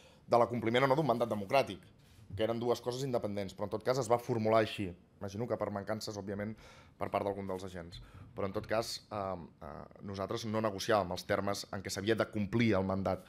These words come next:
eh, que res-, que, que seguia, o diguéssim, el, les, les accions que seguien a la llei i al decret. Nosaltres, òbviament, ens sentim enganyats per múltiples, per múltiples bandes.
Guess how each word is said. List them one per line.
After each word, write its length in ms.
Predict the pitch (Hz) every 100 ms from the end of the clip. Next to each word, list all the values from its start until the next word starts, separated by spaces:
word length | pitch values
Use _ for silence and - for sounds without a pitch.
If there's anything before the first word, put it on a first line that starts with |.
| - - -
eh, 380 | 90 92 90 87 -
que 80 | 95
res-, 220 | 95 -
que, 200 | 98 90
que 80 | 92
seguia, 400 | 90 95 101 110
o 140 | 117 92
diguéssim, 380 | 92 92 92 90
el, 140 | 87 - -
les, 220 | 90 -
les 160 | - 101
accions 320 | - 107 107 - - - -
que 120 | 123
seguien 400 | 110 104 107 107 - -
a 100 | -
la 120 | 107 101
llei 320 | 107 110 -
i 160 | 107 101
al 80 |
decret. 400 | 95 92 92 87 - - - - - _
Nosaltres, 240 | 110 135 135
òbviament, 380 | 120 120 131 147 135 -
ens 140 | 113 113
sentim 380 | 107 120 135 139
enganyats 400 | 117 110 107 113
per 140 | - 135
múltiples, 460 | 117 107 101 98 -
per 140 | 107
múltiples 400 | 98 110 95 95
bandes. 380 | 90 95 85 73